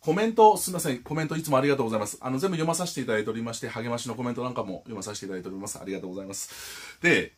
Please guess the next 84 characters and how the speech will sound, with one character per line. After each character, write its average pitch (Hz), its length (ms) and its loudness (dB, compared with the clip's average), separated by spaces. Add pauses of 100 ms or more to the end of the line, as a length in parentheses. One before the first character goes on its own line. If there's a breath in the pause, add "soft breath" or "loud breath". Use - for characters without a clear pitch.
(100)
え 147 60 -6
っ 156 60 -4
と、 160 500 2
中 285 280 -2
国 180 300 2
の、 117 400 4
お 117 640 0
ー、 - 20 -2
水 269 380 2
位 95 320 0 (420)
な 120 140 2
ん 107 60 0
で 95 80 -4
す - 100 -8
け 92 80 -8
れ 80 100 -4
ど 80 120 -12
も、 117 320 0 (320 soft breath)
あ 123 100 -4
の、 120 140 0
こ 196 120 -4
れ 233 140 6
以 254 100 2
前、 131 400 4 (220)
あ 110 80 -10
の、 107 80 -8
詳 170 200 2
し 202 140 0
い 180 40 -2
方 123 200 0
に 90 100 -2
コ 123 120 -4
メ 139 100 4
ン 143 60 2
ト 143 100 0
で 139 80 2
教 127 220 -2
え 139 60 0
て 143 100 -2
い 139 80 -2
た 139 80 -4
だ 139 140 0
い 139 60 -6
た 135 100 -6
こ 135 160 -10
と 131 180 -2
で、 87 220 0
そ - 100 -8
の 160 100 2
後 147 140 0
自 107 140 -8
分 120 120 -2
で 127 80 0
も 98 60 -2
調 117 220 -2
べ 110 100 2
た 82 100 -8
ん 82 60 -10
で 80 80 -12
す - 100 -12
け 80 100 -16
れ 80 60 -14
ど 82 80 -14
も、 90 300 -4 (480 loud breath)
あ 113 100 -6
の、 107 300 0
表 247 260 2
記、 95 400 -4 (160)
あ 110 60 -16
の、 110 60 -12
基 151 220 -2
準 214 180 2
は 254 80 2
で 214 80 2
す - 120 -2
ね、 95 200 2
海 240 220 4
抜 247 220 0
に 233 60 2
な 226 120 0
っ - 20 -10
て - 80 -8
ま 123 60 -6
す。 - 260 -8